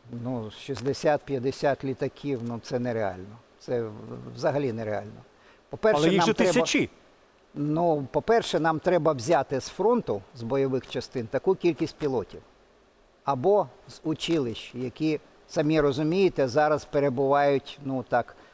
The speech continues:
Speaker 1: навчальний процес трішечки, значить, такий розкиданий по різних локаціях.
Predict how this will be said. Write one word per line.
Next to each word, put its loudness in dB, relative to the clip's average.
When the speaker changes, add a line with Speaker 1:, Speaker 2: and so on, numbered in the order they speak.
Speaker 1:
навчальний 2
процес 0
трішечки, -6
значить, -6
такий -2
розкиданий 2
по -2
різних -4
локаціях. -2